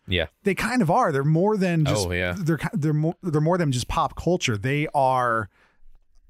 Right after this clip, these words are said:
Speaker 2: iconic. It's like if Superman was real.
Speaker 1: <laughs>
Speaker 2: They're,
Speaker 1: Yeah.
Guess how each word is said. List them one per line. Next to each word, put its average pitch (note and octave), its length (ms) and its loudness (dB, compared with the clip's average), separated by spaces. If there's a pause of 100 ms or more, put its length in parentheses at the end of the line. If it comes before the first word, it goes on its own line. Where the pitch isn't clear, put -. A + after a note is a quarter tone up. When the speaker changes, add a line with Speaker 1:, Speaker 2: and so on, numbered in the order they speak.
(140)
Speaker 2:
iconic. B2+ 540 0
It's D#3 140 0
like F3 180 0
if E3 140 -2
Superman D3 720 2
was A2+ 200 -2
real. A#2 420 -2 (160)
Speaker 1:
<laughs> - 140 -16
Speaker 2:
They're, D#3 460 2
Speaker 1:
Yeah. D#3 160 -2